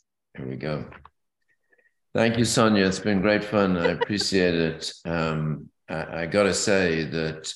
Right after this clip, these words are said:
Speaker 1: um, I, I, I am so delighted to see everything that's happened to you. I think our society is in safe hands, and, um, I look forward to seeing greater and greater things from you over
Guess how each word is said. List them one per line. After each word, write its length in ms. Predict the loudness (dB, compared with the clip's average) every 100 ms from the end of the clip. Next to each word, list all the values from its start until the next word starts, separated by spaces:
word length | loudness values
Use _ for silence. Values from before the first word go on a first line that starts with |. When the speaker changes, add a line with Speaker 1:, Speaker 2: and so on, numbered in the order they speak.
| -8
Speaker 1:
um, 540 | -4 -2 -4 -6 -12 -18 _ _ _ _ _ _ _ _ _
I, 800 | -8 -4 -2 0 -2 -4 -6 -12 _ _
I, 40 | -10
I 360 | -10 -8 -6 -4
am 220 | -4 -6
so 560 | -4 0 2 4 2 -2
delighted 760 | -2 0 0 -2 -2 -6 -8 -14 -12
to 120 | -8
see 540 | -6 -2 -2 -2 -2 -4
everything 480 | -4 -4 -4 -4
that's 220 | -4 -8 -6
happened 400 | -6 -8 -10 -10
to 140 | -8
you. 380 | -6 -6 -8 -12 -20 _ _ _ _
I 100 | -10
think 440 | -10 -6 -6 -6 -6
our 180 | -6 -4
society 840 | -6 -6 -6 -4 -4 -6 -6 -8
is 220 | -8 -8
in 80 | -8
safe 320 | -6 -6 -6
hands, 600 | -6 -4 -4 -6 -10 -16 _ -20 _ _
and, 540 | -8 -4 -4 -6 -8 -6
um, 360 | -4 -4 -6 -8
I 60 |
look 200 | -8 -10
forward 320 | -8 -6 -6 -6
to 60 |
seeing 400 | -8 -4 -4 -4
greater 340 | -4 -4 -4 -6
and 80 | -4
greater 280 | -4 -4
things 340 | -8 -10 -10 -8
from 280 | -8 -6 -6
you 80 | -8
over 440 | -8 -8 -10 -14